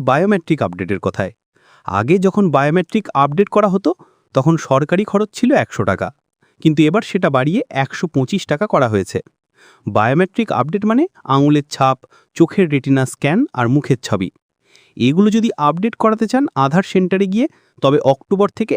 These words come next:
একশো পঁচিশ টাকা খরচ হবে। তবে এখানে একটা বিশেষ সুবিধাও রয়েছে, সেটা হলো যদি কোনো শিশু পাঁচ থেকে সাত বছর বয়সে একবার বায়োমেট্রিক আপডেট করায়, সেটা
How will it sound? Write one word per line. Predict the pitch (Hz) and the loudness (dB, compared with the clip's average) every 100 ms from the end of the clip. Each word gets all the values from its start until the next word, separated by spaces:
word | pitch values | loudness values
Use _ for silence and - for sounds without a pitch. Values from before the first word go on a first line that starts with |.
| - | -2
একশো | 147 - 208 | -4 -2 -2
পঁচিশ | 156 139 135 | 0 -2 -2
টাকা | 117 107 | -4 -4
খরচ | - 98 95 | -2 -2 -2
হবে। | 104 92 - _ _ _ _ | -2 -4 -6 _ _ _ _
তবে | 98 113 | -2 0
এখানে | 123 165 175 | 0 0 -2
একটা | 170 175 | -2 -2
বিশেষ | 151 - 175 | -2 -2 -2
সুবিধাও | - 135 156 127 101 117 | -2 0 2 2 2 4
রয়েছে, | 131 127 302 - _ _ _ - | 2 2 -4 -6 _ _ _ -12
সেটা | - 151 226 | -4 0 2
হলো | 254 139 - _ _ - | 4 2 0 _ _ -2
যদি | 139 175 | 0 2
কোনো | 220 220 | 0 -2
শিশু | - 180 - 269 | -2 -4 -2 -4
পাঁচ | 175 170 - | -2 -2 -2
থেকে | - 208 | -4 -4
সাত | - 156 151 | -2 -2 0
বছর | 156 160 170 | 0 0 -2
বয়সে | 123 127 143 233 - | 0 0 0 -4 -4
একবার | 135 139 165 202 | -6 -2 0 0
বায়োমেট্রিক | 170 160 160 - - 139 | 0 0 -2 -4 -4 -2
আপডেট | 123 123 - | 0 -2 0
করায়, | 120 190 - _ _ _ - | 0 0 -4 _ _ _ -6
সেটা | - 143 | 0 0